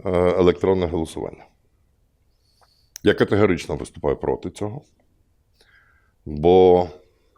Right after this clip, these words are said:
по-перше, я переконаний, що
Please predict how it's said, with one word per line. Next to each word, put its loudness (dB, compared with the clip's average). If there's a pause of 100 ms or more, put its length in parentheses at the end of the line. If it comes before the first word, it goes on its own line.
(1000)
по-перше, 0
я 4
переконаний, 0
що 0